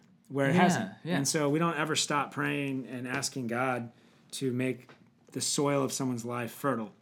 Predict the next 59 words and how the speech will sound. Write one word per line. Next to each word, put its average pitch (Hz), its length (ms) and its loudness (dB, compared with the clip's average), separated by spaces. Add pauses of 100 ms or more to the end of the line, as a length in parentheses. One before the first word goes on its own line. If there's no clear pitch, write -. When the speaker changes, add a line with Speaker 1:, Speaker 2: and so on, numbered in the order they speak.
(120)
Speaker 2:
I 147 100 0
do, 165 280 8
uh, 131 220 8
wanna 120 200 4
point 127 240 -2
out 117 160 2
within 123 260 -4
the 117 60 0
narrative 110 460 0
of 90 140 -12
Mark, 107 540 -2 (760)
um, 104 360 -2
he 113 100 -8
starts 120 340 -2
off 113 200 -2
that 104 160 -4
whole 110 180 -4
thing 110 480 -6 (300)
with, 104 400 -10 (480)
with 113 260 -10
the 104 60 -14
twelve 120 300 0
asking. 107 680 0
Again, 110 480 -2
it's - 200 -8
like, 104 320 -8 (160)
"We 113 100 -8
don't 113 160 -2
understand 107 400 -6
what 90 80 -8
you're 95 100 -10
saying, 98 360 -8
Jesus, 95 360 -12
or 95 40 -10
what 98 160 -8
you're 92 80 -10
doing." 92 160 -4
Speaker 1:
Oh, 175 220 4
right, 117 380 -6
yeah. 110 180 -10
Speaker 2:
Uh, 104 260 -2
so 113 180 -2
it's, 107 120 -4
again, 120 240 0
continuing 120 400 -2
the 110 80 -2
narrative 107 480 0
of 101 380 -4
even 120 200 -2
the 110 60 -4
people 101 220 -8
closest 110 460 -8
to 110 80 -10
him 95 180 -8
don't 107 200 -6
understand 98 440 -8
his 95 100 -10
own 95 200 -8
words. 92 440 -8